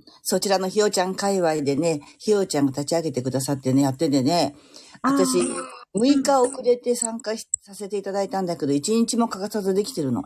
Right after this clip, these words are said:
Speaker 1: いろんなことが。
Speaker 2: うん、素晴らしい。うん。
Speaker 1: でさ、コモフちゃんが苦手だったブログ？
Speaker 2: うんうん。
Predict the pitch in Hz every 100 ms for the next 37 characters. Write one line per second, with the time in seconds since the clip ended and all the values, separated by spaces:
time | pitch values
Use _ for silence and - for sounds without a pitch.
0 | - 143 147 147 143 139 127 240 302 370
1 | 392 381 359 311 240 226 208 294 330 311
2 | 320 277 196 170 _ _ _ _ _ _
3 | _ 226 226 214 208 185 170 165 196 _
4 | - - 165 147 233 240 220 - 170 160
5 | 147 160 160 180 190 190 - 131 143 165
6 | 175 233 392 370 _ _ _ _ 320 285
7 | 208 285 247 175